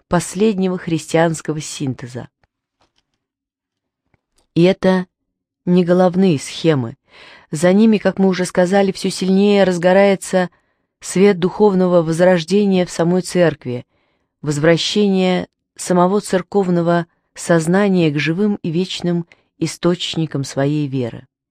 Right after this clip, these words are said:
Да, в России начинался выход православия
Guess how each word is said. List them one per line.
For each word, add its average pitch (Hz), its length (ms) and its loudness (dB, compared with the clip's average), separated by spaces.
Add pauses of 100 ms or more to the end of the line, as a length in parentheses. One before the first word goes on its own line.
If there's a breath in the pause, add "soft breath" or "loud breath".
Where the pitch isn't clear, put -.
(840)
Да, 190 220 2
в 160 40 4
России 196 420 0
начинался 190 540 -2
выход 185 260 -4
православия 175 760 0